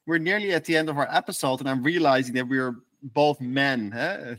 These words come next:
Thirty-six, uh, thirty-seven, a little bit in the middle of life. Uh, I, I don't think we're, we, we have our mid-, midlife crisis already. Um,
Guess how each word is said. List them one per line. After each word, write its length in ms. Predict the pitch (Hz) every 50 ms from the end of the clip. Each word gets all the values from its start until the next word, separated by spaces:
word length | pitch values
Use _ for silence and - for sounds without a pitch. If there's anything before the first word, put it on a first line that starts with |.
| -
Thirty-six, 640 | - 131 123 120 117 - - 135 123 127 - - -
uh, 140 | 123 120 117 107 -
thirty-seven, 680 | - 117 110 107 98 - - 135 139 139 139 135 143
a 80 | 139 120
little 180 | 123 127 127 131
bit 180 | 113 117 117
in 120 | 101 120 117
the 80 | 110
middle 320 | 110 123 131 127 120 113 117
of 100 | 107 -
life. 380 | 104 104 113 123 151 - - - _ _ _ _ _ _ _ _ _ _ _ _
Uh, 380 | 113 113 110 110 107 76 92 104 - -
I, 80 | - 120
I 40 |
don't 220 | 117 127 127 135 135
think 220 | - 127 120 107
we're, 240 | 113 117 113 117 110 - _ _ _ _ _ _ _ _
we, 280 | 117 117 110 104 78 87 113
we 80 | 117
have 200 | 104 110 117 113 -
our 120 | 101 107
mid-, 180 | 110 110 117 113 - _ _ _ - 110 - -
midlife 380 | 120 123 120 - 104 104 104
crisis 420 | - 127 113 117 123 - 135 120 -
already. 440 | 123 117 117 113 113 127 139 196 - _ _ _ _ _ _ _ _ _ _ _
Um, 480 | - 113 113 113 113 107 107 104 104 110